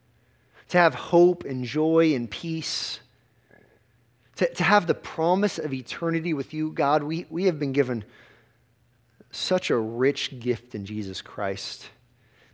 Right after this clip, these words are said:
And Father, today I, I pray that you would burden us deeply to be people who extend the invitation.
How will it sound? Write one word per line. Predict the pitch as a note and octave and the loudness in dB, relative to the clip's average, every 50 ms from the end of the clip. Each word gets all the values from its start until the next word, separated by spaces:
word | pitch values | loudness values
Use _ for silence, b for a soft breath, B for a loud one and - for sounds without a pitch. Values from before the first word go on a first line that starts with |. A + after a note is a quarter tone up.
| b b _ _ - - _ _ _ _ _ _ _ _ _ _ _ _ _ _ _ _ _ _ _ _ _ | b b _ _ -20 -20 _ _ _ _ _ _ _ _ _ _ _ _ _ _ _ _ _ _ _ _ _
And | - C3 | -12 -2
Father, | - F3+ E3+ E3+ F3 | 4 4 6 6 4
today | E3+ - F3 E3 D#3 | 2 2 4 6 6
I, | E3+ F#3+ - - F3+ | 6 6 4 2 -4
I | G3 | -6
pray | - - - - G3 G3 G#3+ F3+ | -6 -8 -6 -2 0 2 2 2
that | C3 B2+ G#2 | 0 -2 -8
you | B2+ D3+ F3+ | -6 -8 -4
would | F#3 D#3 B2 A2+ | -2 -2 -2 -2
burden | G#2 A#2 A2 C3 D3+ D3+ B2+ | -2 -2 -2 0 0 -2 -2
us | G#2 F#2+ F#2 - - - - | -4 -4 -6 -6 -8 -10 -12
deeply | - A#2 G#2+ G2 G#2+ B2+ D#3 G#3 - - C#3 A2+ G2+ G2 G2 F2+ F2+ G#2 _ _ _ b b b b b b b b b b b b b b b b b b b b b b b _ _ _ _ _ _ _ _ _ _ _ _ _ _ _ _ _ _ | -14 -16 -14 -10 -8 -8 -8 -8 -10 -10 -10 -10 -10 -12 -12 -14 -16 -20 _ _ _ b b b b b b b b b b b b b b b b b b b b b b b _ _ _ _ _ _ _ _ _ _ _ _ _ _ _ _ _ _
to | - D3 | -8 -8
be | D3 C#3 | -6 -6
people | - - F3 - D#3+ C3+ | -6 -10 -10 -8 -6 -4
who | D3 C3+ | -2 -2
extend | A#2+ - - - - - C#3 D3+ E3+ | -2 -2 -6 -10 -4 -2 -2 0 0
the | E3+ E3 C#3 | -2 -2 -2
invitation. | B2+ B2 A#2 - - A#2 A2+ - - G#2 G2 G2 G#2 | -2 -4 -6 -6 -4 -4 -4 -4 -6 -8 -10 -10 -12